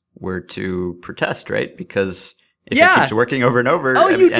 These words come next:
Speaker 1: no one
Speaker 2: definitely
Speaker 1: wants
Speaker 2: would.
Speaker 1: to
Speaker 2: Sure.
Speaker 1: look like the selfish player publicly,
Speaker 2: Yeah.
Speaker 1: everyone wants to say, "Oh, it's the team performance that
Speaker 2: No,
Speaker 1: matters."
Speaker 2: Ben,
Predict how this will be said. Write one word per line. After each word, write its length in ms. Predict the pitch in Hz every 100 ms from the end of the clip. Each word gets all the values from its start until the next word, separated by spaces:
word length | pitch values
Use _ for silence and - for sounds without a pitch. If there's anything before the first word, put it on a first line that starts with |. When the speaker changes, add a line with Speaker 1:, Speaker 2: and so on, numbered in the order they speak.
| 349
Speaker 1:
no 100 | 127
one 100 | 147
Speaker 2:
definitely 80 | -
Speaker 1:
wants 260 | 131 151 123
Speaker 2:
would. 240 | 104 98
Speaker 1:
to 40 | 92
Speaker 2:
Sure. 240 | 98 147
Speaker 1:
look 160 | 370 147
like 400 | 110 - - -
the 100 | 104
selfish 380 | - 98 98 -
player 260 | 98 92 90
publicly, 640 | - 147 175 - 98 98
Speaker 2:
Yeah. 140 | 107 311
Speaker 1:
everyone 320 | - 101 95
wants 240 | 98 101
to 100 | -
say, 340 | - 113 131 104
"Oh, 80 |
it's 160 | 98 -
the 100 | -
team 300 | - 107 131
performance 480 | 107 - 95 87 85
that 120 | 90
Speaker 2:
No, 80 | 87
Speaker 1:
matters." 360 | 113 110 101 -
Speaker 2:
Ben, 420 | 247 294 285